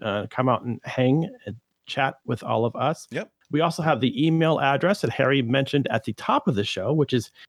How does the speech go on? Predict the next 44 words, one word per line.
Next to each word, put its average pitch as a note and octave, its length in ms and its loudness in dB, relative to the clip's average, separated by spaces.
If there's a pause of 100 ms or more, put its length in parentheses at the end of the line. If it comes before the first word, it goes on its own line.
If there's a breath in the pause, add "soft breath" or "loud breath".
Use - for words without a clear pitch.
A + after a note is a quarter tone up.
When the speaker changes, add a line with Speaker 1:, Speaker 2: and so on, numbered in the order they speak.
(160)
Speaker 1:
hey A3 220 2
homework G#2 340 0
podcast - 460 -2
at E2+ 120 -2
gmail F2+ 380 -2
dot D#2+ 160 -2
com. E3+ 240 0 (240 loud breath)
Speaker 2:
Yep. G#3 120 -20
Speaker 1:
Send E3 140 0
us E3 180 -2
your A#2+ 100 0
thoughts E3 300 -2
or B2+ 40 -2
questions C#3 400 -2
or A2+ 60 2
ideas, B2+ 400 0
and C#3+ 200 0
we D#3+ 120 2
will D#3 120 0
discuss F3 580 -2
them C#3+ 220 2
on D#3 240 2
the E3+ 60 2
show. F3 320 0
In A2+ 80 2
the A2 80 0
meantime, A#2 380 0 (300 loud breath)
Harry, D3+ 180 0
if C3 80 0
someone D3+ 300 0
wants C3+ 160 -2
to - 60 -8
find C3 220 -2
the B2 40 -2
show C#3 200 -2
notes C3+ 340 0
for - 180 -4
this A#2 360 -2
episode, F2+ 640 -2
how B2+ 180 0
can A#2+ 220 -2
they G2 100 0
do E2 160 -10
it? - 100 -16